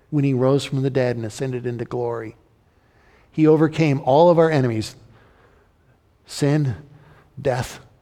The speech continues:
and the devil himself. He conquered them. He overcame them. So now, Jesus, our victorious Christ, is seated in a throne of glory, and he shares that throne of glory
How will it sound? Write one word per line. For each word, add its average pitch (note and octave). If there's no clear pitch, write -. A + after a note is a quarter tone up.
and C3
the G#2+
devil A2+
himself. G2+
He C3+
conquered B2
them. E2
He C3+
overcame C3+
them. E2
So -
now, E3+
Jesus, D#3+
our C3+
victorious E3
Christ, -
is B2
seated D3+
in B2+
a B2
throne D3+
of D#3+
glory, C3+
and A#2+
he B2
shares D3+
that C3+
throne D3
of D#3
glory B2+